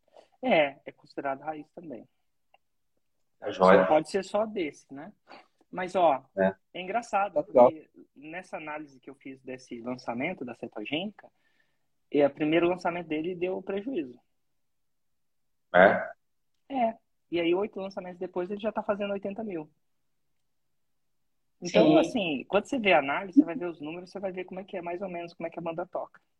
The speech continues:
Speaker 2: Legal,
Speaker 1: E
Speaker 2: vamos
Speaker 1: aí, aí
Speaker 2: assistir.
Speaker 1: você vai ver, pô, que você, tipo assim, você, eu
Speaker 3: Legal.
Speaker 1: acho que é o nosso primeiro lançamento, a gente quer que faça um seis em sete, alguma coisa legal e tal. E tudo bem, às vezes faz, mas eu faço essas análises ao vivo só pra você ver como é que a, a coisa realmente é.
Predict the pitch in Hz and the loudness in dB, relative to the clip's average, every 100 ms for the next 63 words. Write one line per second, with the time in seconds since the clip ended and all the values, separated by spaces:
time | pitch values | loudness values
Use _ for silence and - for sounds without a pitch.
0 | _ _ _ _ _ _ _ _ _ _ | _ _ _ _ _ _ _ _ _ _
1 | 95 92 85 85 98 - 233 240 - 254 | -2 4 6 8 8 6 2 -2 -6 -6
2 | 285 247 175 - 165 - 190 214 - 208 | -2 2 2 0 -8 -8 -14 -14 -12 -16
3 | - 185 262 - 160 233 - 165 339 180 | -12 0 2 2 2 4 4 4 2 -2
4 | 175 160 160 170 _ 156 165 175 - 143 | 0 -2 -8 -10 _ -12 -10 -12 -12 -12
5 | 147 160 160 - 151 - - 143 _ - | -12 -16 -18 -10 -10 -6 -6 -6 _ -10
6 | 143 123 - 120 131 117 113 - 123 - | -10 -10 -6 -6 -6 -12 -12 -12 -12 -8
7 | 120 104 117 131 113 113 135 185 247 311 | -8 -6 -4 -4 -6 -6 -4 -4 -2 0
8 | 165 175 151 160 - 139 151 156 139 - | 0 0 -2 -6 0 4 4 2 -8 -10
9 | _ - _ _ _ _ - 185 - 233 | _ -20 _ _ _ _ 2 2 2 0
10 | - 269 190 165 147 143 139 127 123 117 | 0 -8 -6 -4 -4 -4 -6 -6 -6 -6
11 | 143 165 180 - 233 190 202 196 - 202 | -10 -8 -10 -10 -12 -12 -10 -12 -12 -14
12 | 180 170 - 180 175 156 190 190 202 - | -14 -16 -10 -6 -6 -4 -6 -6 -10 -6
13 | 147 147 | -6 -6